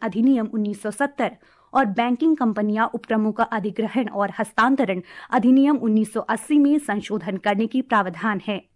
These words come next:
विधेयक का उद्देश्य बैंक खाते में नामांकित व्यक्तियों के लिए वर्तमान विकल्पों की संख्या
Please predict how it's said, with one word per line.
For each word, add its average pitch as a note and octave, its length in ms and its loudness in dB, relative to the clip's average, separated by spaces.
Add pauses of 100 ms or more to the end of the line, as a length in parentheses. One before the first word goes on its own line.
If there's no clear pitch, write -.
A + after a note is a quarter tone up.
(400)
विधेयक E4+ 340 2
का F4 80 4
उद्देश्य A#3 540 0
बैंक F#3+ 380 -2
खाते A3 320 -2
में C#4+ 260 4 (280)
नामांकित B3+ 680 4
व्यक्तियों G3+ 480 -2
के A#3+ 160 -4
लिए G3+ 260 0
वर्तमान F#3+ 520 -2
विकल्पों G3+ 460 -4
की G#3 140 -6
संख्या B3+ 540 0